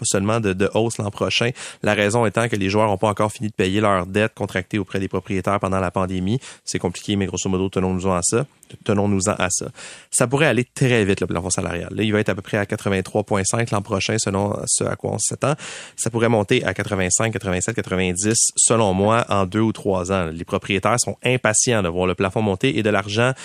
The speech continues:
il y en a, le, les revenus, ils rentrent. Fait que donc, si le plafond salarial monte et que Cole Caulfield a un contrat de deux mille vingt-trois, ben, c'est à l'avantage du Canadien.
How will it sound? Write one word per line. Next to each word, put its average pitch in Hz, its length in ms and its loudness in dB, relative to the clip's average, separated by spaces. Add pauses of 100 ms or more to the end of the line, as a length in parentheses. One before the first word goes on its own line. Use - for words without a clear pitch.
(160)
il - 80 -2
y 104 40 4
en 101 180 4
a, 139 120 4
le, 113 140 4
les 98 160 2
revenus, 107 400 2
ils 101 100 0
rentrent. 82 300 -6 (400)
Fait 113 120 0
que 110 40 0
donc, 107 180 2
si - 100 -2
le - 20 -8
plafond 156 220 2
salarial 120 340 4
monte 147 360 2 (400)
et 107 60 0
que 107 100 0
Cole 117 180 2
Caulfield 113 360 2
a 113 40 4
un 101 60 2
contrat 98 280 0
de 107 80 2
deux 95 140 0
mille 107 160 4
vingt-trois, 107 600 2
ben, 104 140 -4
c'est - 80 -2
à - 20 2
l'avantage 95 360 0
du - 80 -6
Canadien. 117 460 0